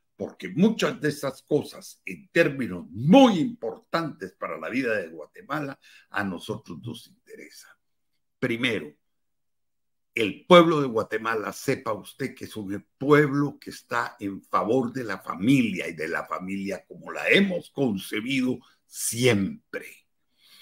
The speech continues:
Nosotros, cuando a usted se le preguntó, vimos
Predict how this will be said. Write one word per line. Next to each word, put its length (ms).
Nosotros, 960
cuando 460
a 20
usted 380
se 200
le 120
preguntó, 880
vimos 600